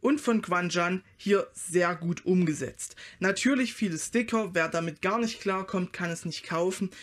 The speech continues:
denn ohne Sticker ist natürlich auch nicht dieses Liberty Walk Design.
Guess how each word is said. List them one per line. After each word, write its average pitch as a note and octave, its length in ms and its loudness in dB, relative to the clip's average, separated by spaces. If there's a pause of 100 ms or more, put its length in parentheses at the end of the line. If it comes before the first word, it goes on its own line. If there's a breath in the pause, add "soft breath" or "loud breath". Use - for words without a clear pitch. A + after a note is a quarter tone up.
(160 loud breath)
denn E3 140 0
ohne F3 240 4
Sticker - 380 -2 (120)
ist G#3+ 160 4
natürlich G3 440 0
auch D#3 120 -4
nicht D#3+ 220 -6
dieses D3+ 240 -6
Liberty D#3 520 -2
Walk C#3+ 280 -4
Design. C#3+ 480 -2